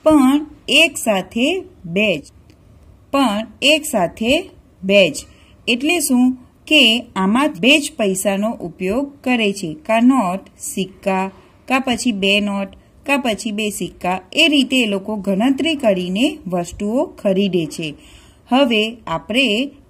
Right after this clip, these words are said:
એમાં મદદ કરવાની છે કે કઈ રીતે એ લોકો વસ્તુના બદલામાં પૈસા ચૂકવશે. આ બધામાંથી નીચેની વસ્તુઓ ખરીદવા તે કયા બે નોટનો ઉપયોગ કરશે?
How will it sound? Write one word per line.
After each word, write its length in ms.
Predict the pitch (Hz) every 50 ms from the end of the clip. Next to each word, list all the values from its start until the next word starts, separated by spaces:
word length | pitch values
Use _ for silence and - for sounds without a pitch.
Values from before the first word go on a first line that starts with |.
| _ _ -
એમાં 540 | 202 196 190 190 190 220 277 349 349 - -
મદદ 340 | 277 311 311 330 359 294 277 -
કરવાની 460 | 320 302 302 285 294 285 269 277 262
છે 320 | 254 - 269 254 254 247 247 - - - - _ _ -
કે 120 | - 311 311
કઈ 340 | 302 - 320 330 349 349
રીતે 340 | 277 294 269 254 - 277 277 269
એ 220 | - - 208 196
લોકો 540 | 196 202 196 196 - 185 180 185 202 254 254 - - _ - - _ _ -
વસ્તુના 640 | 190 180 180 - - - - 285 302 302 302 302 294
બદલામાં 680 | 247 208 - - 185 180 175 175 175 180 220 269 302 302
પૈસા 560 | 302 - 185 170 170 165 - 214 220 254 339 381
ચૂકવશે. 1000 | 381 - - - 359 349 359 339 330 330 311 - - 294 269 269 269 269 269 - - _ _ _ _ _ _ _ _ _ _ _ _ _ _ _ _ _ - - _ _ - _ _ _ -
આ 160 | 190 214 302
બધામાંથી 880 | 320 302 269 226 185 214 214 208 196 190 180 180 185 - 220 240 269 285
નીચેની 640 | 262 214 190 190 190 185 - - 269 285 311 339 339
વસ્તુઓ 500 | 311 269 226 202 - - - 226 220 208
ખરીદવા 800 | 202 - - 185 160 160 196 233 240 262 220 220 208 208 214 214 - - - - - - - _
તે 140 | 294 311 320
કયા 460 | 294 - 320 190 185 185 196 226 277
બે 220 | 269 294 311 311 311
નોટનો 480 | 311 302 302 302 - - 285 294 285
ઉપયોગ 320 | 277 254 262 269 269 269 262
કરશે? 600 | - - 240 233 226 - - 240 226 226 226